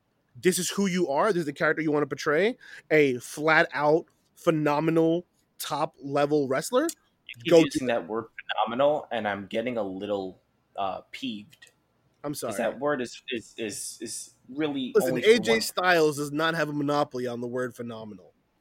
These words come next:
Speaker 2: He really does, though. I mean, he's been using it for, like, twenty years.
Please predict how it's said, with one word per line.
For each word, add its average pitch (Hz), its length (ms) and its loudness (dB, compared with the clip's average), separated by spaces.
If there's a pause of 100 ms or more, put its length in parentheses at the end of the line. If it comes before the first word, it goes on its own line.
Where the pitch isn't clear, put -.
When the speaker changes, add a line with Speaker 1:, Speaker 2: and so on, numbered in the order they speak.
(220)
Speaker 2:
He 175 320 -4 (200)
really 202 460 0 (100)
does, 139 460 2
though. 95 180 -4 (240)
I - 120 10
mean, 480 220 8
he's 359 160 -2
been - 140 -6
using - 500 -2
it - 120 -6
for, 131 160 0
like, 110 200 -2
twenty 143 540 4
years. 95 680 -8